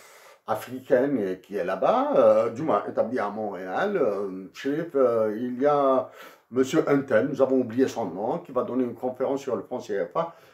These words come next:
Est-ce que tu peux passer ? Oui. Le jour de la conférence, nous sommes passés.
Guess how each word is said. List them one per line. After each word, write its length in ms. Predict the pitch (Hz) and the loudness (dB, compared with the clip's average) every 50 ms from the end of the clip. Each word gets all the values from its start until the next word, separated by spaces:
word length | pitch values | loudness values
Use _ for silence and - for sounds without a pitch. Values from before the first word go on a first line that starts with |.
| _ _ | _ _
Est-ce 80 | - | -8
que 100 | - 143 | -6 -4
tu 160 | 135 135 139 117 | -4 -4 -4 -4
peux 140 | 117 - | -4 -2
passer ? 480 | - - - - - 98 101 131 180 226 180 - _ _ _ _ _ _ _ _ _ _ _ - | 0 0 -2 0 -2 -2 -2 -2 -2 -2 -4 -8 _ _ _ _ _ _ _ _ _ _ _ -2
Oui. 520 | 220 233 175 131 101 95 117 156 190 165 - - - _ _ _ _ _ _ _ _ _ _ _ _ _ _ _ _ _ _ _ _ _ _ - | 2 4 6 6 6 4 2 2 2 0 -2 -6 -12 _ _ _ _ _ _ _ _ _ _ _ _ _ _ _ _ _ _ _ _ _ _ -10
Le 140 | 160 165 160 | -4 2 4
jour 140 | 180 202 196 | 6 6 8
de 60 | 180 | 8
la 260 | 170 165 160 - - | 8 6 6 4 -2
conférence, 400 | - 175 170 175 165 165 165 - | -6 -4 -4 -2 -2 -2 -4 -4
nous 140 | - 180 226 | -4 -6 -4
sommes 220 | - - 160 - - | -2 -2 -4 -4 -4
passés. 600 | - - - - - - 90 127 202 311 320 | -6 -8 -10 -12 -12 -8 -6 -4 -4 -4 -6